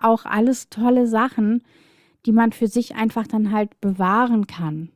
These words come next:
Was man auf jeden Fall mitnehmen kann, das ist eigentlich immer so. <laughs> Ich glaube, bei jeder Beziehung sind einfach, ja, eine schöne Zeit, die man zusammen hatte. Und wenn's nur der erste Kuss ist oder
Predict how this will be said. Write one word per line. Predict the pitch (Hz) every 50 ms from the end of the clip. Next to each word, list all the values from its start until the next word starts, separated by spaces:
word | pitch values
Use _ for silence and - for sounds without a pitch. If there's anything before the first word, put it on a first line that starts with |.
| _ _ _
Was | - 214 220 - - -
man | 214 208 208 214 214 214 214 214 220 220 - _ _ _ _ _ _ _ _ _ _ _ _ _ _ _
auf | 202 214 196
jeden | 220 220 233 240
Fall | - 247 240 233
mitnehmen | 226 226 233 - 226 220 220 220 220
kann, | 220 - 220 214 214 220 226 220 214 - _ _ _ _ _ _
das | - 196 196
ist | 220 214
eigentlich | 208 - 208 196 208 214 - -
immer | - 226 254 254 269 269
so. | 240 262 269 285 339 339 - - - - - - 214 - -
<laughs> | 277 202 - - 247 - - _ _ _ _ _ _ _ _ - 202 - _ _
Ich | - - - - 254 -
glaube, | 214 202 196
bei | 214 214
jeder | 214 220 233 254 247
Beziehung | 233 233 233 - - 233 233 233 247 247 - - - - - - - _
sind | - - 208 -
einfach, | 175 175 196 208 - - 226 214 - _ - - _ _ _ _
ja, | - 196
eine | 196 196 196
schöne | - - 220 208 - -
Zeit, | - - - 190 190
die | - 185
man | 175 170 160
zusammen | - 160 160 165 170 165 165
hatte. | 165 - 180 175
Und | 196 185
wenn's | 185 208 247 254 - -
nur | 233 226
der | 220 220 214
erste | - 190 202 196 - 214 -
Kuss | - - 208 202 - -
ist | - 165 180 233 - _ - -
oder | - 185 190 190 185 185 190 196 196